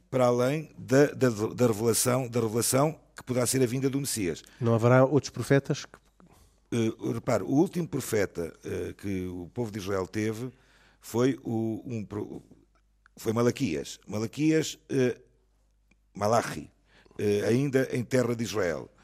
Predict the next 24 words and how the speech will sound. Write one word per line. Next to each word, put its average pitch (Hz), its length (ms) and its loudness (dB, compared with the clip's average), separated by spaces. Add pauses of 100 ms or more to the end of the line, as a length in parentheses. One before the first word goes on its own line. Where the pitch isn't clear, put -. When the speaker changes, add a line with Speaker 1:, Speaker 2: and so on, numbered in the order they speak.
(400)
Speaker 1:
antes 117 300 -2
da, 110 240 0
da, 101 260 -2
da, 95 240 -6
chamemos 101 420 -4
da, 95 220 -4
da 92 160 -8
segunda 117 500 -4
diáspora, 110 520 -2
grande 117 240 -4
diáspora. 80 420 -6 (720)
Obviamente 151 640 4
que - 100 -8
nós 143 220 0
acreditamos 117 760 -2
na, 113 220 -4 (200)
na, 92 720 -4 (1800)
na 123 180 2
mão 165 300 6
de 127 160 0
Deus 127 400 2
em 139 100 4
muitas 160 440 0
coisas, 107 720 4